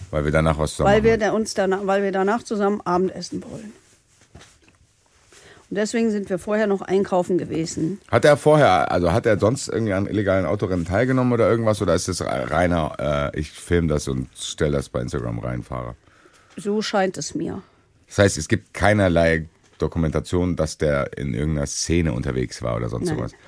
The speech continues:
Speaker 1: Das ist einfach
Speaker 2: Nein.
Speaker 1: nur ein Ty-
Speaker 2: Nein.
Speaker 1: Typ, der
Speaker 2: Nein.
Speaker 1: gerne schnell fährt.
Speaker 2: Nein.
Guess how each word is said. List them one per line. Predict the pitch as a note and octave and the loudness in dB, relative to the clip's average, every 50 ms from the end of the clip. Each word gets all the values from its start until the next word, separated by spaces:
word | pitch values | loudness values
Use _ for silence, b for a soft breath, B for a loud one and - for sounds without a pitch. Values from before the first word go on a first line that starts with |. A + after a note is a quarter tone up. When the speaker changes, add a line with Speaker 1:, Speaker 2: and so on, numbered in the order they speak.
| b b | b b
Speaker 1:
Das | b - | b -8
ist | - - | -2 2
einfach | - - F#3 B2 | 4 4 4 4
Speaker 2:
Nein. | B2 A2+ | 4 4
Speaker 1:
nur | G#2+ F#2+ | 4 4
ein | F2+ E2 | 4 4
Ty- | - E2+ G2 G#2+ | 4 4 4 4
Speaker 2:
Nein. | G#2 - | 4 6
Speaker 1:
Typ, | - B2 C3+ C3 - - | 6 4 4 4 2 -2
der | - F2+ E2 F2 F2 E2+ - B B B B B B B B B B B B | 2 4 4 6 4 4 0 B B B B B B B B B B B B
Speaker 2:
Nein. | - - - | -8 -2 2
Speaker 1:
gerne | F#2 F2+ F#2+ F#2+ | 4 4 4 4
schnell | F2 - F2+ E2 D2+ | 2 2 2 2 2
fährt. | - D#2 B1+ G#1+ - | 2 -2 -4 -4 -2
Speaker 2:
Nein. | F#3 F#3 E3 B2 - | -4 -4 -4 -4 -8